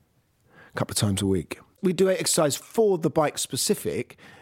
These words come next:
in core exercise, leg exercise. But I'm in, you know, I think the whole body's important, to be honest. You know, a lot of, a lot of cyclists think they're just, you know, it, they're getting enough fitness to cycling. And actually, you know, I think there's, there's more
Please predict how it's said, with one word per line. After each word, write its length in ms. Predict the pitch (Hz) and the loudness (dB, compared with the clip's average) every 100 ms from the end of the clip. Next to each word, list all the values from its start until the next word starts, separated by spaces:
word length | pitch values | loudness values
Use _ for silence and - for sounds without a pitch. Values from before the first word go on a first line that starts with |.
| - | -6
in 180 | 147 123 | -2 -2
core 380 | - 143 131 123 | 0 2 2 2
exercise, 720 | 117 - 127 131 123 120 113 | -2 -4 -4 0 0 0 0
leg 200 | 123 117 | 0 0
exercise. 720 | 117 - 117 - 117 113 110 - - - | -2 -4 -6 -2 0 0 -2 -6 -12 -4
But 100 | 202 | 0
I'm 200 | 226 170 | 2 0
in, 120 | 131 - | -2 -2
you 100 | 170 | -2
know, 120 | 95 - | -2 -4
I 60 | 160 | -2
think 160 | 165 | 0
the 80 | 143 | 0
whole 160 | 120 113 | 0 0
body's 320 | 123 98 85 | -2 -2 -4
important, 460 | 98 92 101 90 - | -8 -8 -8 -8 -14
to 80 | |
be 80 | 87 | -10
honest. 380 | 90 82 92 - | -10 -10 -10 -6
You 80 | 120 | -4
know, 100 | 117 | 0
a 20 | |
lot 180 | 139 156 | 0 0
of, 160 | 127 - - - | -2 -8 -18 -4
a 20 | |
lot 120 | 180 220 | -2 0
of 60 | |
cyclists 720 | - 180 160 160 127 - - - _ _ | 2 2 0 0 -2 -4 -8 -10 _ _
think 220 | 160 139 | -2 0
they're 100 | 139 | 0
just, 320 | 127 127 - - - | 0 -2 -4 -8 -4
you 100 | 127 | -2
know, 200 | 113 113 | -2 -4
it, 180 | 123 - | -6 -2
they're 100 | 143 | 0
getting 260 | 135 127 135 | 0 2 0
enough 180 | 127 | 0
fitness 380 | - 143 117 - | 0 -2 -2 -4
to 80 | 120 | -4
cycling. 520 | - 131 95 92 95 | -2 -2 -4 -4 -2
And 80 | 131 | 0
actually, 400 | 147 - 143 127 - - - - _ | -2 -4 -4 -4 -8 -20 -20 -20 _
you 120 | 214 | -4
know, 140 | 107 - | -4 -6
I 60 | |
think 220 | 123 143 110 | -6 -4 -4
there's, 240 | 117 - | -6 -6
there's 180 | 131 113 | -6 0
more 320 | 131 135 117 | 2 2 0